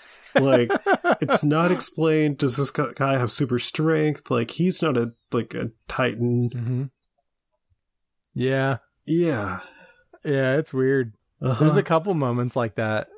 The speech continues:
Speaker 1: Yeah,
Speaker 2: where
Speaker 1: he's
Speaker 2: it's
Speaker 1: just
Speaker 2: like,
Speaker 1: running around, like, chopping them in
Speaker 2: random
Speaker 1: the hills.
Speaker 2: superpowers. Yeah.
Speaker 1: And
Speaker 2: <laughs>
Speaker 1: yeah, he, he's my favorite character. He's crazy.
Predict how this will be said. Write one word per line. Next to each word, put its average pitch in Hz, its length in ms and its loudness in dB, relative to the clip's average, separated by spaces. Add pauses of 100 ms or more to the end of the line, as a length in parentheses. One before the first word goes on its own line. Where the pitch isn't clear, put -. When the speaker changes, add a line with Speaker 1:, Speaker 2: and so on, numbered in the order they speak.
Speaker 1:
Yeah, 175 120 0
Speaker 2:
where 170 100 4
Speaker 1:
he's 170 140 2
Speaker 2:
it's 135 40 -2
Speaker 1:
just - 120 -2
Speaker 2:
like, - 100 2
Speaker 1:
running 151 220 2
around, 143 300 2
like, 123 180 -2
chopping 123 400 0
them 151 120 4
in 170 100 6
Speaker 2:
random 117 160 2
Speaker 1:
the 98 120 0
hills. 143 260 2
Speaker 2:
superpowers. 95 560 -2 (300)
Yeah. 143 340 4
Speaker 1:
And 110 420 0 (160)
Speaker 2:
<laughs> - 240 -20
Speaker 1:
yeah, 101 480 -2 (360)
he, 135 480 2
he's 143 260 -2
my 214 100 0
favorite 190 300 0
character. 170 320 -2
He's 127 140 -2
crazy. 117 480 -4